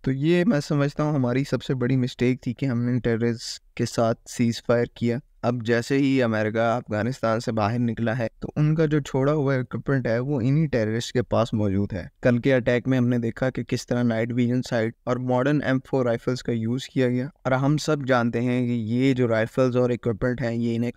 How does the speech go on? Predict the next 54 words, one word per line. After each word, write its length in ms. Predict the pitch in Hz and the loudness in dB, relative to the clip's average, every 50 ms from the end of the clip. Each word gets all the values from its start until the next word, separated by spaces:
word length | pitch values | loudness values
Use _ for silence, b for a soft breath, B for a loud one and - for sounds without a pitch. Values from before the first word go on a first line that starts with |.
| _ - | _ -10
अफगान 400 | 123 - - 123 127 123 127 135 | -10 -4 -2 0 2 2 0 0
तालिबान 520 | - 123 117 117 117 107 117 117 117 135 | 0 0 2 2 2 2 2 0 0 -2
से 160 | 131 - 131 | -2 -2 -2
मिल 200 | 127 123 120 117 | 0 0 0 0
रहा 320 | 120 120 139 151 131 135 143 | -2 -2 -2 -2 -4 -2 -2
है 140 | 131 143 - - _ - | -4 -4 -6 -8 _ -2
और 200 | 135 143 - - | -2 -2 -2 -4
अफगान 420 | - 156 - - 127 135 147 160 151 | -6 -8 -4 -2 0 2 2 2 2
तालिबान 440 | - 139 131 127 123 123 127 127 131 - - | 0 0 0 0 0 0 -2 -2 -4 -4 -4
की 100 | 170 160 | -4 -2
डायरेक्ट 400 | 131 127 120 117 131 143 139 - | 0 0 0 2 2 0 0 -2
सपोर्ट 520 | - - 120 - - 139 139 143 135 - | -4 -4 -4 -2 -2 0 0 0 0 -2
है 140 | 156 113 - | -2 -4 -2
इनके 240 | 107 113 107 104 110 | 0 -2 -2 -2 -4
पीछे। 380 | - 113 117 - - - - - - _ | -6 -6 -8 -8 -10 -12 -14 -14 -8 _
तो 120 | - 156 151 | -2 0 2
मैं 480 | 151 147 147 156 160 160 139 143 147 | 2 2 2 0 0 -2 0 0 0
as 60 | 139 147 | 0 0
a 100 | 143 127 | 0 0
पाकिस्तानी 640 | 143 139 135 143 139 - - 139 131 131 131 135 - - - | 0 0 0 -2 -6 -4 -2 -2 0 2 0 0 -2 -2 0
या 120 | 135 131 | 0 0
कोई 300 | - - 151 156 160 160 | 0 0 0 2 2 2
भी, 340 | 139 117 123 127 127 123 - - _ | 2 2 0 0 0 0 -4 -6 _
इस 180 | 160 - - - | -10 -10 -6 -4
टाइम 260 | - 127 123 123 127 120 | -4 -2 0 -2 -2 0
पर 180 | - 123 123 | 0 0 0
हम 200 | 127 127 127 123 | 0 2 2 0
अपने 220 | 120 - - 131 123 | 0 0 -2 -2 -2
आप 140 | 120 113 | -2 -4
को 120 | - - 117 | -6 -8 -4
काफ़ी 280 | - 127 120 - 131 | -2 0 0 0 0
ज़्यादा 240 | 117 123 123 123 127 | 2 2 2 4 4
मजबूर 420 | 127 123 117 117 120 127 131 135 139 | 2 2 0 -2 -4 -2 -2 -2 -2
समझते 400 | - 127 117 110 117 - - 117 | -2 -2 -2 -2 -2 -2 -2 0
हैं 180 | 127 123 120 | 0 0 0
कि 100 | - 127 | 0 -2
हम 260 | 131 135 113 123 104 - - | -2 0 0 0 -2 -2 -6
इस 220 | 120 127 - - _ | -8 -8 -8 -10 _
टाइम 220 | 120 113 104 107 - | -4 -2 -2 -2 0
पर 140 | 113 117 | -2 -2
क्या 300 | - - - 120 123 123 | -4 -4 -2 0 2 2
कर 120 | 113 120 113 | 2 0 -2
सकते 360 | - - 120 110 - - 120 | -2 -4 -6 -6 -4 -6 -4
हैं। 240 | 135 151 135 151 170 - _ _ | -2 -2 -2 -2 -4 -6 _ _
तो 100 | - 135 | -4 0
देखें, 720 | 127 131 139 - - 160 156 160 - - - _ - 143 | 0 0 0 0 2 2 2 2 2 -2 -6 _ -4 -2
हमारा 400 | 139 127 127 131 139 143 151 151 | 0 0 2 2 2 0 0 0
काम 320 | 139 151 143 143 143 135 | 0 0 0 2 2 2
यही 280 | 123 131 156 151 147 143 | 0 0 0 2 2 2
है 200 | 139 131 131 131 | 2 2 2 2
कि 100 | - 131 | 0 -2
हम 260 | 131 139 127 135 131 - | -2 0 0 0 -2 -2
आवाज़ 340 | - 120 123 127 131 135 135 | -2 0 2 2 2 2 2
उठाएं 360 | 131 120 - - 123 104 107 | 0 -2 -4 -6 -8 -8 -8